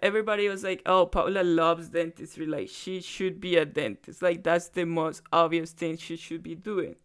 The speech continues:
And it, it became that for me, too. It's like, I, I have this picture of I will be the dentist, and I cannot see myself doing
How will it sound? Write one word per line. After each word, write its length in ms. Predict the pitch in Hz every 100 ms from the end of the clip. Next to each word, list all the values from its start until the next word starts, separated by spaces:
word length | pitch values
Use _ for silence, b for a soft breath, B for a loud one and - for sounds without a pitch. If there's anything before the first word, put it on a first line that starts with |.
| b b b b b b b _ _
And 260 | 180 185 - -
it, 300 | 190 190 -
it 160 | 190 185
became 380 | 185 190 190 185
that 200 | 180 175
for 120 | 170
me, 140 | 175
too. 260 | 170 247 233
It's 140 | 175
like, 260 | 170 156 - _ _ _ _
I, 320 | 151 185 185 -
I 160 | 175 175 175
have 320 | 185 180 196
this 160 | 226 -
picture 420 | 196 196 - 220
of 220 | 202 - -
I 160 | 180
will 100 | 196
be 160 | 196 214
the 160 | 196
dentist, 460 | 165 175 185 220 -
and 180 | 185 175
I 100 | 175
cannot 460 | 175 185 180 190 190
see 220 | - 226
myself 480 | 202 180 - 185 175
doing 240 | 185 180